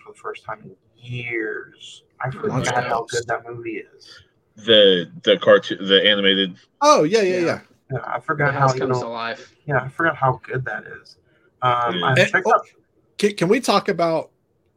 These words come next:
Speaker 3: the opening sequence with Philip Seymour Hoffman in Mission Impossible three? Was
Speaker 1: Oh,
Speaker 3: that
Speaker 1: yeah.
Speaker 3: not
Speaker 2: It's
Speaker 3: one
Speaker 2: incredible.
Speaker 3: of,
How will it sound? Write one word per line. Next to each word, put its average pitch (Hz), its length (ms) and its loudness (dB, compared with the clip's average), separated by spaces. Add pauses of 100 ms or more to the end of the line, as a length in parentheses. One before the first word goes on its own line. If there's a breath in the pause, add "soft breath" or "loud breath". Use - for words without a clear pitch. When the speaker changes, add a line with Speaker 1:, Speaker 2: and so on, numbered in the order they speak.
(100)
Speaker 3:
the 135 180 -8
opening 170 500 2
sequence 160 680 -6
with 127 540 -6 (500)
Philip 147 240 0
Seymour 151 260 -4
Hoffman 131 380 -6
in 123 80 -6
Mission 135 260 -6
Impossible 127 420 -6
three? 120 340 -10 (420)
Was 170 180 4
Speaker 1:
Oh, - 40 4
Speaker 3:
that 220 220 2
Speaker 1:
yeah. 160 40 -4
Speaker 3:
not 175 320 0
Speaker 2:
It's 135 120 -6
Speaker 3:
one 160 200 -2
Speaker 2:
incredible. 131 520 -2
Speaker 3:
of, - 60 -20